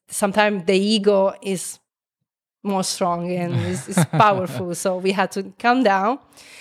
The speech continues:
Speaker 1: And because of that, there are other, um, um,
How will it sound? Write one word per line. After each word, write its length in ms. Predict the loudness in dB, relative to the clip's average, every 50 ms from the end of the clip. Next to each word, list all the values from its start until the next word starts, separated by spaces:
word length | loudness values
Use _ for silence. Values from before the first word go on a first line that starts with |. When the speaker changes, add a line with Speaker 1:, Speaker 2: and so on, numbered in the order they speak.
| -20 -20 -20 -14 _ 0
Speaker 1:
And 180 | 0 0 2
because 320 | 0 -2 2 2 2 4 4
of 200 | 2 2 2 2
that, 460 | 4 6 6 6 6 4 2 -2 0
there 180 | 2 4 6 6
are 320 | 6 6 6 4 4 2 -2 -8 -18 -20 -20 _ _ _ 2
other, 480 | 2 4 4 4 2 2 2 -2 -4 -8 _ _ _ -10
um, 600 | -8 -6 -6 -6 -8 -10 -10 -12 -14 -16 -18 -20 _ _ _ _ _ _ _ _ -14
um, 840 | -12 -10 -10 -10 -10 -12 -12 -14 -16 -16 -16 -16 -18 -18 -20 -20 -20